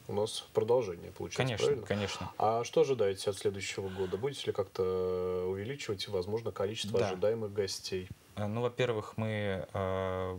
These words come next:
Speaker 2: будем проводить не один фестиваль, а два. А, значит, это будет два мероприятия с немного, э, значит, э, разным форматом. А, значит, одно из них — это Кубок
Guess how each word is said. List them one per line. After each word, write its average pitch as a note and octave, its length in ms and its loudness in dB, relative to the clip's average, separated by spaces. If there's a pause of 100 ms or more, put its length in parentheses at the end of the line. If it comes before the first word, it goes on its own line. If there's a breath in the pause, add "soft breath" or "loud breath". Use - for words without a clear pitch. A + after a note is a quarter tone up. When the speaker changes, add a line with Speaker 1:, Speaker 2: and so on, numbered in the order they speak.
Speaker 2:
будем G#2 200 -2
проводить G2+ 380 2 (140)
не G#2+ 60 2
один G#2 240 -2
фестиваль, F#2+ 540 -2 (100)
а G#2+ 100 0
два. G2 340 0 (460 loud breath)
А, F#2+ 600 0
значит, - 340 -4
это - 240 -2
будет G#2 320 -2
два G#2+ 140 2
мероприятия A2 580 0
с - 140 -10
немного, A2+ 340 0
э, F#2+ 800 0
значит, - 260 -6 (180)
э, F#2 460 -4
разным G#2 300 0
форматом. G2 440 -2 (460 loud breath)
А, F#2 420 0 (160)
значит, - 320 -6 (120)
одно A2 260 0
из G2+ 120 -4
них — G2+ 260 -6
это F#2+ 880 0 (280)
Кубок F#2+ 380 -4